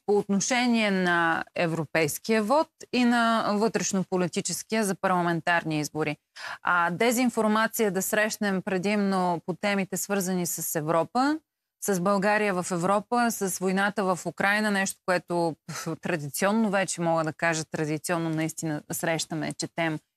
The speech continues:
и се опитваме да опровергаваме, да нареждаме фактите от едната страна и фалшивите твърдение от другата, или допускаш, че и вътрешната предизборна кампания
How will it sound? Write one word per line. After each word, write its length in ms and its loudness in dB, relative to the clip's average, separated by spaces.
и 60 -2
се 120 -2
опитваме 460 -2
да 100 0
опровергаваме, 840 0
да 100 0
нареждаме 540 0
фактите 460 -4
от 160 -4
едната 280 -4
страна 320 -4
и 40 -2
фалшивите 720 -6
твърдение 380 -2
от 100 -2
другата, 440 0
или 360 2
допускаш, 560 -2
че 200 -4
и 260 0
вътрешната 640 0
предизборна 640 0
кампания 600 -2